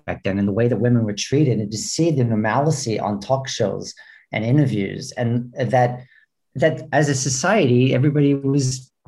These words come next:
okay with, bizarrely. And it's just to, to look back on that period and what it was like, um, is, is really, is really eye-opening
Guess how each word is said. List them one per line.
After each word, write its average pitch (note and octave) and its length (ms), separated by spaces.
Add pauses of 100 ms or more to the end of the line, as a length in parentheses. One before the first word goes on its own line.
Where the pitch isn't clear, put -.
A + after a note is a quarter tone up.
(340)
okay D#3 260
with, - 260 (480)
bizarrely. A2+ 520
And B2 100
it's C3 180
just D3 160
to, - 320
to D3+ 60
look G3+ 260
back B2+ 280
on C3+ 80
that G2+ 240
period A2 540 (600)
and A#2+ 180
what C3 140
it C3 80
was G#2 220
like, A2+ 560
um, G#2 640 (600)
is, C3+ 200
is B2+ 260
really, B2 640
is G#2+ 220
really A#2+ 240
eye-opening - 640